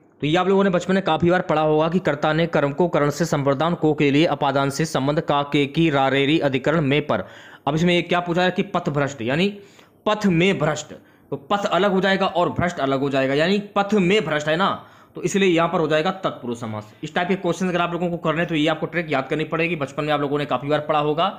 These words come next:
और इससे संबंधित कोई भी क्वेश्चन अगर पेपर में पूछा जाता है वो भी आप लोग सॉल्व कर देंगे। नेक्स्ट क्वेश्चन देखिएगा सभी बच्चे। क्वेश्चंस क्या है कि अष्टाध्यायी में कौन सा समास होगा, ये आपको बताना है। अष्टाध्यायी में कौन सा समास होगा?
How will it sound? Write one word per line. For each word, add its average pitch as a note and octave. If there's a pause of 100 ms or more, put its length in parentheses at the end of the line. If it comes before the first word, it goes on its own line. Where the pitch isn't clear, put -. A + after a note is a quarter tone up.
(560)
और D#3+ (800)
इससे G3+
संबंधित F#3+
कोई F#3+
भी G#3
क्वेश्चन F#3
अगर F#3+
पेपर F3+
में F#3
पूछा D3
जाता F3
है D#3
वो C#3
भी D3+
आप D3
लोग F3
सॉल्व C3+
कर A2+
देंगे। G#2+
नेक्स्ट C3
क्वेश्चन C3+
देखिएगा C#3
सभी B2+
बच्चे। C#3 (720)
क्वेश्चंस F#3+
क्या G3+
है G3+
कि G3+ (180)
अष्टाध्यायी E3+
में E3+ (240)
कौन E3+
सा F#3
समास D#3
होगा, A#2+
ये A#2+
आपको C3+
बताना C3
है। C#3 (3500)
अष्टाध्यायी F3
में G3+
कौन D#3+
सा F3+
समास D#3
होगा? G#2+